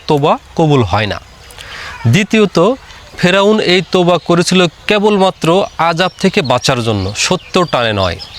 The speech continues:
আল্লাহ তাআলা পবিত্র কোরআনে এই ঘটনা উল্লেখ করে বলেছেন, "আমি বনি ইসরাইলকে সমুদ্র পার করে দিলাম, তারপর ফেরাউন ও তার বাহিনী অন্যায় ও শত্রুতাবশত তাদের পিছু নিল।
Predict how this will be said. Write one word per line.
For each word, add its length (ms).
আল্লাহ 280
তাআলা 420
পবিত্র 500
কোরআনে 680
এই 140
ঘটনা 400
উল্লেখ 400
করে 180
বলেছেন, 600
"আমি 280
বনি 260
ইসরাইলকে 640
সমুদ্র 560
পার 280
করে 240
দিলাম, 380
তারপর 460
ফেরাউন 440
ও 160
তার 220
বাহিনী 460
অন্যায় 560
ও 140
শত্রুতাবশত 1000
তাদের 200
পিছু 240
নিল। 240